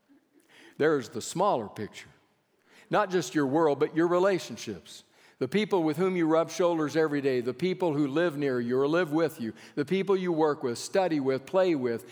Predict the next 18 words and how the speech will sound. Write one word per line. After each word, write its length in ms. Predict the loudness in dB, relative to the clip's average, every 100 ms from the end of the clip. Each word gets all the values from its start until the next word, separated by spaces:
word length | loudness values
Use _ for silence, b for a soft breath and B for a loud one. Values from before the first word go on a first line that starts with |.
| B B B
those 500 | -2 0 2 0 -4
people, 320 | -6 -4 -2
the 80 | -2
people 380 | -2 -2 0 0
in 100 | 0
your 140 | 0
lives 540 | 2 2 0 -2 -6 -14 B B B B _ _ _ _
with 260 | -6 -4 -2
which 180 | -4 -4
we 140 | -6
often 300 | -4 -6 -10
struggle. 400 | -10 -10 -10 -14 -20 _ _ _ _ _ _ _ _ _ _ _ b b -2
I 60 |
read 200 | 0 2
a 60 | 0
story 400 | 0 2 4 4
about 280 | 2 2 0
an 140 | -4